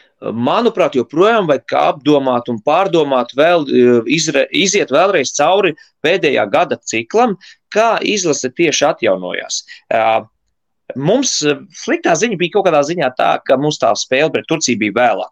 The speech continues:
Kāpēc? Ā, tad būtu visa tā ierastā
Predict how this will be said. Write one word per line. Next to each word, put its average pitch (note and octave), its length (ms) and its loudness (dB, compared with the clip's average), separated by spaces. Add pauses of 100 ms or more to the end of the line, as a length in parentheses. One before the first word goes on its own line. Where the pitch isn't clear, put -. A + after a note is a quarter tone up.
Kāpēc? - 380 -4 (400)
Ā, A2 320 -2 (420)
tad D#3+ 220 -2
būtu D#3 520 -2
visa F#3 280 -2
tā C#3 260 2
ierastā G#3 400 0